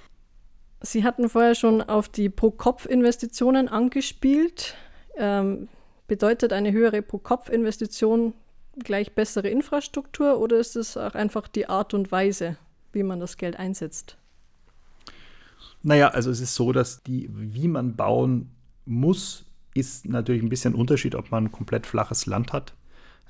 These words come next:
Speaker 2: äh, mit keiner Besiedelung, äh,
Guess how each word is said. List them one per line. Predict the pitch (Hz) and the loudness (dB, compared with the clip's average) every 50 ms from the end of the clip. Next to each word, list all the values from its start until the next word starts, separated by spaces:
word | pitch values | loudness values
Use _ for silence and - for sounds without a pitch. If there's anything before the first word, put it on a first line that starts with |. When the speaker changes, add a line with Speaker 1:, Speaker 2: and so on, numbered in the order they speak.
| - - | -8 -4
Speaker 2:
äh, | 110 107 107 104 104 | -2 0 0 0 -2
mit | 101 101 - 113 - 110 107 - - - | -4 -4 -6 -4 -4 -4 -6 -8 -10 -8
keiner | - 113 110 110 | -4 -2 0 0
Besiedelung, | 104 107 101 98 110 123 123 127 135 135 147 160 175 170 - - - - - - - - | 0 -2 -4 -4 -2 -4 -2 -2 -2 -2 -2 -2 -4 -4 -8 -14 -20 -20 -20 -20 -16 -12
äh, | 76 92 107 107 104 107 | -8 -8 -6 -6 -6 -6